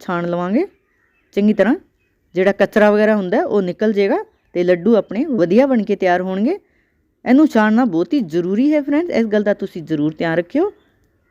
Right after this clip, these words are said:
ਤੇ ਦੇਖੋ, ਇੰਨਾ ਕਚਰਾ ਜਿਹਾ ਇਹ ਨਿਕਲ ਗਿਆ। ਤੁਸੀਂ ਚਾਹੋ ਤਾਂ ਇਹ ਚਾਹ ਵਿੱਚ ਵੀ ਪਾ ਸਕਦੇ ਹੋ, ਪਰ ਇਹ, ਮ, ਤੁਸੀਂ ਫੈਂਕ ਵੀ ਸਕਦੇ ਹੋ। ਤੇ ਇਸ ਤਰ੍ਹਾਂ ਆਪਾਂ ਪੂਰੀ ਸੌਂਫ ਨੂੰ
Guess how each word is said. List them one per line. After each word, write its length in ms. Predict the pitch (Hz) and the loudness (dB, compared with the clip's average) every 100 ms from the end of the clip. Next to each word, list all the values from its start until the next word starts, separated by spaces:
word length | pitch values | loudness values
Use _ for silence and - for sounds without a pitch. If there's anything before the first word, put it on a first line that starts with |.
| _ _ _ _ _ _ _ _ _ - | _ _ _ _ _ _ _ _ _ -8
ਤੇ 60 | - | -2
ਦੇਖੋ, 280 | 196 277 226 | 0 2 4
ਇੰਨਾ 240 | 226 254 | 4 0
ਕਚਰਾ 440 | 240 196 220 226 | 0 -4 0 0
ਜਿਹਾ 200 | 226 240 - | 0 -2 -4
ਇਹ 240 | - 208 330 _ - | -6 -4 -4 _ -14
ਨਿਕਲ 280 | 160 - 196 | -12 -4 -2
ਗਿਆ। 160 | 208 339 381 - | 0 0 -2 -8
ਤੁਸੀਂ 220 | 202 233 | -4 -2
ਚਾਹੋ 200 | 202 175 | 2 0
ਤਾਂ 100 | 185 | 0
ਇਹ 180 | - 196 | 0 0
ਚਾਹ 280 | - 202 202 | 0 0 2
ਵਿੱਚ 200 | 208 208 | 0 -6
ਵੀ 80 | 214 | -8
ਪਾ 260 | - 160 208 | -4 -2 -2
ਸਕਦੇ 320 | 254 247 370 | -2 -2 -2
ਹੋ, 60 | |
ਪਰ 200 | 392 226 | -2 -4
ਇਹ, 380 | 196 196 190 180 196 190 | 0 2 2 -2 -6 -10
ਮ, 120 | - - _ _ - | -10 -12 _ _ -12
ਤੁਸੀਂ 220 | 180 269 | -6 -4
ਫੈਂਕ 280 | - 175 147 | -2 0 0
ਵੀ 100 | 143 | -2
ਸਕਦੇ 380 | 151 147 127 151 | -2 -2 -2 -6
ਹੋ। 80 | 139 - - - - - _ _ _ _ _ _ _ - | -6 -12 -20 -18 -16 -16 _ _ _ _ _ _ _ -4
ਤੇ 60 | - | 0
ਇਸ 140 | 262 | 0
ਤਰ੍ਹਾਂ 220 | - 285 | 2 0
ਆਪਾਂ 200 | 254 254 311 - - | 2 0 -4 -8 -6
ਪੂਰੀ 240 | 233 254 | 0 2
ਸੌਂਫ 320 | 262 247 247 | 2 0 2
ਨੂੰ 200 | 233 330 | 0 -2